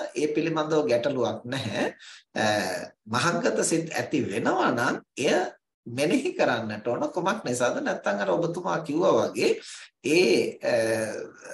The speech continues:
ධාන සිතත් එක්කලා කෙලෙස් ධර්ම, නීවරණ ධර්ම යටපත් වෙනවා. අ, දැන් මේ මෙබඳු තත්ත්වයකින් ඔය නීවරණ යටපත් වෙලා තියෙන්නේ කියලා හරියට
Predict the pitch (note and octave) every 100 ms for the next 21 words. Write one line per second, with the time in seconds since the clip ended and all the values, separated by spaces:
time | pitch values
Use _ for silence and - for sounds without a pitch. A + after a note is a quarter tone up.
0 | - - _ _ _ - B2+ C#3 D#3 F#3
1 | E3 E3 E3+ - E3+ - - D3+ A#2 -
2 | B2 C3+ - D3+ E3 D3+ A2+ A2+ B2+ C#3+
3 | C#3+ C#3+ - A2+ F#2 - - - B2 -
4 | E3+ C4 B4+ C#5+ - - - - - B2
5 | A2+ A2 G#2 C#3+ C3 D3+ D#3 G3 B2+ C#3
6 | E3 F#3+ - - - G3+ G3 - A3 G3+
7 | F#3 D3+ E3+ F#3 F#3 F3 B2+ D#3 D#3+ F#3+
8 | - - F3+ F3+ F3 F3 F#3 G3 G3 F3
9 | D3 A#2+ D#3+ G3